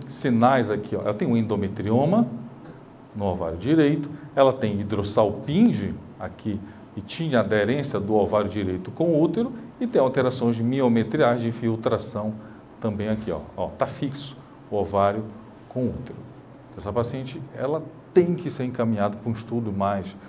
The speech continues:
específico. No terceiro passo, é o passo onde a gente vai procurar exatamente as aderências, processos aderenciais.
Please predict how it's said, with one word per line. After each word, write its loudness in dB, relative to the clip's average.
específico. -8
No 4
terceiro 8
passo, 4
é 6
o 8
passo 4
onde 2
a 4
gente 0
vai 4
procurar 4
exatamente 2
as 4
aderências, 4
processos 0
aderenciais. 0